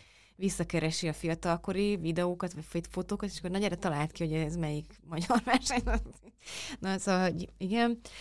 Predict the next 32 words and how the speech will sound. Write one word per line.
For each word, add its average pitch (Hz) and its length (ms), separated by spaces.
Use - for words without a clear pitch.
az, 190 160
azon 170 340
úgy, 160 260
ö, 175 260
akkor 165 300
izgultam, 208 560
de 196 80
jó 143 220
volt. 143 240
Tehát, 180 300
hogy - 80
azt 240 500
tapasztaltam 180 640
vele 165 180
kapcsolatban 180 500
is, 175 120
meg, 156 360
meg 151 220
Subival 170 440
kapcsolatban 180 440
is, 175 60
bár 165 140
val-, 175 260
valahogy 175 280
Subival 156 340
hamarabb 151 340
megtaláltam 143 560
én 139 100
a 156 60
hangot, 151 420
és 151 180
vele 156 360